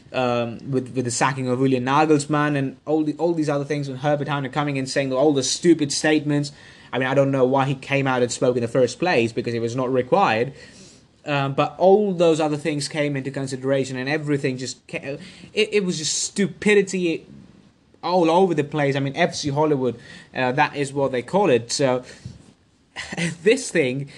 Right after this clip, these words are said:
when they're coming out and saying that we need a number nine and we're working on it, it really sends out a statement towards the Bayern fans that they are really looking forward to something which,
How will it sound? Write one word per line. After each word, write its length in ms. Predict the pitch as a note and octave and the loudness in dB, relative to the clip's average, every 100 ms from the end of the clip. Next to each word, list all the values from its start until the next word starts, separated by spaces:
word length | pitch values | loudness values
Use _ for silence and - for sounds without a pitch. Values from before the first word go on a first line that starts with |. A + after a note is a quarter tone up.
| - - _ | -20 -20 _
when 220 | - D3+ D#3 | 0 2 2
they're 120 | D3 | 0
coming 340 | F3+ G3+ F#3 | 0 0 0
out 160 | D#3+ D3 | 0 0
and 140 | C#3 | -2
saying 240 | C#3 D3 D3 | 0 -2 0
that 80 | |
we 160 | C#3+ F3 | 0 0
need 360 | F3 F3+ G#3+ F3+ | 0 -2 0 -2
a 40 | |
number 320 | D3+ C3 B2+ | -2 -4 -4
nine 420 | A#2 G2+ A2+ D#3+ - _ - | -6 -6 -6 -10 -14 _ -10
and 120 | D3 D#3 | 0 2
we're 120 | D#3 | 4
working 400 | F3 G#3+ G#3+ A#2+ | 4 4 -2 -10
on 120 | G#2+ | -6
it, 200 | A2+ D#3 - _ | -6 -8 -16 _
it 180 | - D#3+ | -4 -4
really 480 | D3+ F#3 F#3 D3+ - | 2 2 4 0 -2
sends 420 | - F#3 F#3 D3+ | -4 0 0 2
out 240 | D3+ C#3+ D3 | 0 0 -4
a 60 | |
statement 580 | C#3+ D3+ C#3 C3+ C#3 C#3 | -4 -2 -2 -2 -6 -4
towards 360 | C#3 C#3 E3 D#3 | 0 2 2 0
the 80 | B2 | -4
Bayern 340 | C3+ B2 A2+ | -2 -2 -4
fans 320 | B2+ A#2+ B2+ | -2 -2 -2
that 120 | C3 | -4
they 120 | C3 C3+ | 2 2
are 100 | C#3 | 4
really 320 | D#3 F3+ D#3+ | 2 2 2
looking 320 | D#3+ E3 D3+ | 0 -2 -2
forward 280 | C#3+ F#3 F#3 | 0 0 0
to 80 | D#3+ | -2
something 580 | - G3+ G3+ D#3 A#2 A#2 - _ _ | -2 -2 0 -2 -2 -8 -20 _ _
which, 440 | C#3 C#3 C#3 - | 0 0 -2 -12